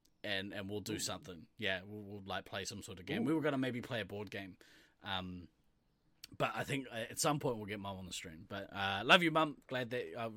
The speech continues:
Speaker 1: really nice to see you. Glad you're back home safe and sound. Uh,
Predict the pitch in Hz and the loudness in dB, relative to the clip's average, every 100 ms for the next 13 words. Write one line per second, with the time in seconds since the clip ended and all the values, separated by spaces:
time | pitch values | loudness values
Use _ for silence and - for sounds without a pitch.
0 | 107 120 123 117 104 113 - 95 95 92 | -6 -4 -2 -2 -4 -6 -6 -8 -10 -10
1 | 98 95 92 92 - 95 - 98 92 78 | -10 -10 -10 -12 -12 -12 -12 -12 -12 -12
2 | 98 - - - - - - - - _ | -12 -16 -20 -20 -20 -18 -18 -18 -20 _
3 | _ 123 | _ 0